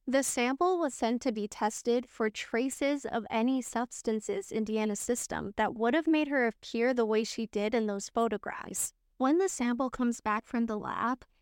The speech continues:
they find traces of a medication commonly used to treat depression called Elavil. For someone who had never taken an antidepressant in their life,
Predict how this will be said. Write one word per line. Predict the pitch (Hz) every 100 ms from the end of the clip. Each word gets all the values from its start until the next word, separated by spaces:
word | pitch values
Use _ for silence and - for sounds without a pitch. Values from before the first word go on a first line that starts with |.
| _
they | 254 277
find | 339 349 339
traces | - 226 247 269 269 -
of | 226 226
a |
medication | 220 214 233 233 - 240 247 - -
commonly | - - 240 277 311 294 285
used | 233 208 233 -
to | 208
treat | - - 220
depression | 220 208 - 214 214 - _ _ _ -
called | 233 214 - 226
Elavil. | 226 214 - - - - _
For | 262
someone | 262 277 330 427 381
who | 359
had | 233
never | 214 208 240 240
taken | 240 208 240 214
an | 190
antidepressant | - 208 233 214 - - - - 226
in | 220
their | 202 190
life, | - 208 277 302 -